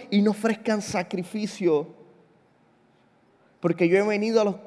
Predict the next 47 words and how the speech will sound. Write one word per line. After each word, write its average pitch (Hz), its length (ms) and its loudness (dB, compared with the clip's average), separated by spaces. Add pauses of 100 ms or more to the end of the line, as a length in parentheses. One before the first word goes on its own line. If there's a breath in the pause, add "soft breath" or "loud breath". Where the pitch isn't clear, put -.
(120)
a 180 100 8
llamar 185 320 4
a 214 40 0
los 208 120 -2
que, 196 160 -2
no 190 160 2
a 240 60 6
los 240 80 0
que 226 120 -4
se 208 160 -6
creen 202 260 -2
justos, 214 420 -4
sino 190 320 -2
a 220 60 0
los 202 140 0
que 180 120 -4
saben 196 600 0 (1120 loud breath)
que 156 100 -10
son 156 540 0 (920)
pecadores. 156 480 4
Claro 214 240 2
está, 220 160 2
a - 20 4
lo 220 80 2
largo 196 300 4
de 202 80 6
la 175 100 6
Biblia, 208 300 2
en 185 60 0
el 170 60 2
Antiguo 196 440 -2
Testamento, 190 800 -4 (1080 loud breath)
nos 175 160 6
enfatiza, 214 720 2
como 196 200 2
le 180 100 4
enfatizaba 175 500 2
a - 20 4
los 214 140 6
israelitas, 208 480 4
que 208 100 0
debían 180 260 4
separarse 202 560 0
de 208 80 -4
las 165 200 -4
tribus 214 260 -2
paganas. 214 640 2